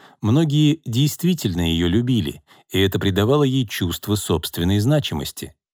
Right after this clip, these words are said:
Но, сосредоточившись на чужих потребностях, она забыла о своих желаниях и чувствах. Со временем она перестала их осознавать.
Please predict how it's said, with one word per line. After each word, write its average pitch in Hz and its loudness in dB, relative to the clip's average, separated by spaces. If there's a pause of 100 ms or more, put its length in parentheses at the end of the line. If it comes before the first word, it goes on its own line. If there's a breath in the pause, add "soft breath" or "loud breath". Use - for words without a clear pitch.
(420)
Но, 113 4
сосредоточившись 156 2
на 135 2
чужих 131 0
потребностях, 107 0 (140)
она 107 0
забыла 113 2
о 80 0
своих 90 0
желаниях 107 -2 (100)
и 101 -4
чувствах. - -6 (540)
Со - -2
временем 175 4
она 170 4
перестала 110 2
их 95 0
осознавать. 104 0